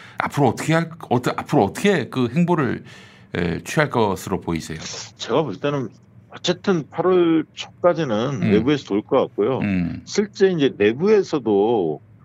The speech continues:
Speaker 2: 국민의힘 입장에 대해서는 반반으로 생각하고 있더라고요.
Speaker 1: 네, 네, 네.
Speaker 2: 윤석열 측에서.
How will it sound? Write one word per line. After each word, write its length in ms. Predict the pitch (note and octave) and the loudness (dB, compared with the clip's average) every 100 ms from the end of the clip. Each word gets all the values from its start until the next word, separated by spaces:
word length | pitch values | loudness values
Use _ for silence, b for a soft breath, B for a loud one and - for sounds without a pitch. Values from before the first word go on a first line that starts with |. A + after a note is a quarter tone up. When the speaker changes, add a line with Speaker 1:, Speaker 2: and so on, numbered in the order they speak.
| - _ - - | -20 _ -20 -4
Speaker 2:
국민의힘 540 | C3 D#3+ E3+ C3 G2+ | 0 2 2 0 -4
입장에 520 | G#2 - D3 D3+ D3+ | -6 -2 0 2 2
대해서는 320 | B2+ A#2+ G#2+ G2+ | 2 2 0 -12
반반으로 1040 | F#2 G#2 D#3 F#3 F#3 F3+ E3+ D3+ A#2+ A2 | -6 0 2 2 0 0 -2 -2 0 -2
생각하고 600 | - D3+ C3+ - D#3 F#3 | -4 -4 -4 -4 -2 -2
있더라고요. 600 | G#2+ - F#2 D2+ D#2 A2 | -2 -2 -2 0 0 2
Speaker 1:
네, 180 | G#2+ F#2+ | 4 2
네, 240 | E2+ D#2+ D2+ | 0 -2 -6
네. 140 | E2+ G2+ | -10 -2
Speaker 2:
윤석열 540 | G2 G#2+ A#2+ A2+ G2 | -2 0 -2 -2 -4
측에서. 600 | - B2 C3 - E2 C3 | -6 -2 -2 0 -2 -2